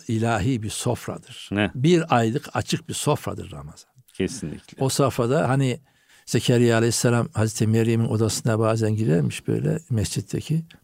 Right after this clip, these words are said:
Speaker 1: Bakarmış ortada bir sürü yemekler şunlar. Demiş, "Bunlar sana nereden geliyor?" demiş. Demiş, "Allah'tan geliyor bana."
Speaker 2: Ya.
Speaker 1: Bunun gibi Ramazan bir maidedir, bir sofradır diyor.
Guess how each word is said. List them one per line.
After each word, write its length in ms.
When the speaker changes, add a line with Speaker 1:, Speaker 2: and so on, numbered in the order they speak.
Speaker 1:
Bakarmış 440
ortada 400
bir 60
sürü 460
yemekler 500
şunlar. 360
Demiş, 280
"Bunlar 200
sana 200
nereden 360
geliyor?" 280
demiş. 360
Demiş, 180
"Allah'tan 400
geliyor 280
bana." 100
Speaker 2:
Ya. 40
Speaker 1:
Bunun 140
gibi 380
Ramazan 420
bir 100
maidedir, 760
bir 60
sofradır 680
diyor. 180